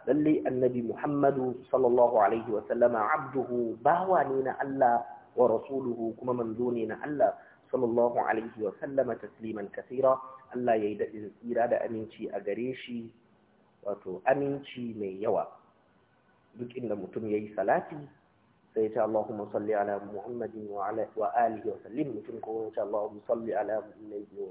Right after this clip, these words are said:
wa sallallahu ala sayyidina Muhammad wa alihi wa sallim." To, a, a, a wannan lokaci,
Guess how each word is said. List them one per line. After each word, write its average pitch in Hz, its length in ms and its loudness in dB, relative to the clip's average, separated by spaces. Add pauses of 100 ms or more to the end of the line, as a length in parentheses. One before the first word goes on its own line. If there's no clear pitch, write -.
(160)
wa 101 280 -4
sallallahu 107 480 -2
ala 101 320 2
sayyidina 101 320 -12
Muhammad 123 400 -6 (400)
wa 117 160 -4
alihi 110 480 0
wa 95 160 -6
sallim." 135 320 -12 (580)
To, 98 140 -6 (200)
a, 95 80 0 (1000)
a, 95 40 -6 (1200)
a 107 40 -4
wannan 107 320 -2
lokaci, 120 400 -2